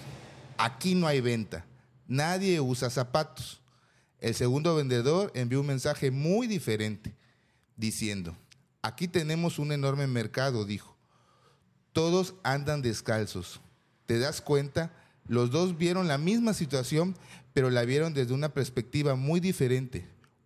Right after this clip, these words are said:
Uno positivamente pensó que no podría cambiar la situación al vender zapatos a personas que no acostumbraban a usarlos, mientras que el otro vio un potencial casi ilimitado. ¿Cómo ves tú la vida?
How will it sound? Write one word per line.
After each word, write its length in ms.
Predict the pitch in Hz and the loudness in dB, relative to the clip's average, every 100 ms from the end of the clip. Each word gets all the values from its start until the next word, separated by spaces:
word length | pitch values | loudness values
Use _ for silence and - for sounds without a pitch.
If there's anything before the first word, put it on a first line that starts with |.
| - | -2
Uno 280 | 143 180 | 2 2
positivamente 920 | 175 143 120 - 151 160 147 156 160 180 | 0 -2 -2 -2 0 0 0 -2 -2 -2
pensó 440 | 139 123 135 151 | 0 -2 0 -2
que 120 | 147 | 0
no 220 | 127 147 | -2 -2
podría 380 | - 147 147 151 | -2 0 0 0
cambiar 420 | 143 123 127 147 - - - - | -2 0 0 -2 -4 -18 -20 -6
la 100 | 120 | -2
situación 640 | 117 123 120 113 135 147 90 - | -2 -2 -2 0 0 0 -2 -6
al 160 | 117 117 | -2 0
vender 320 | 117 113 127 | 0 0 -2
zapatos 680 | 127 113 - 143 143 156 - | -2 -2 0 -2 -2 -8 -4
a 160 | 120 117 | -4 0
personas 500 | 117 147 143 151 - | -2 0 -2 -2 -4
que 160 | 131 | -2
no 140 | 120 156 | 0 0
acostumbraban 720 | 170 170 143 123 135 147 143 | 0 -2 -2 -2 0 0 0
a 80 | 123 | -2
usarlos, 520 | 123 139 139 98 - - - | -2 -2 -2 -4 -8 -20 -6
mientras 380 | 131 127 127 123 | -2 -2 -2 -2
que 80 | 127 | 0
el 80 | |
otro 320 | 131 139 165 135 | 0 0 -2 0
vio 260 | 139 156 - - - - _ - | 0 0 -4 -20 -20 -20 _ -2
un 180 | 151 | -2
potencial 880 | 151 165 170 135 123 117 156 170 196 - - _ _ _ - | 0 -2 0 0 -2 -2 0 0 0 -6 -20 _ _ _ -4
casi 360 | 156 - 190 - | -2 -2 -6 -4
ilimitado. 760 | 127 117 110 107 - 98 87 85 - - - _ _ _ - | -2 0 0 0 0 -2 -2 -8 -16 -20 -20 _ _ _ 0
¿Cómo 280 | 185 233 196 | 2 4 2
ves 220 | 185 - | 0 -2
tú 100 | 160 | -4
la 140 | 151 | -2
vida? 340 | 123 120 147 | -2 -2 -6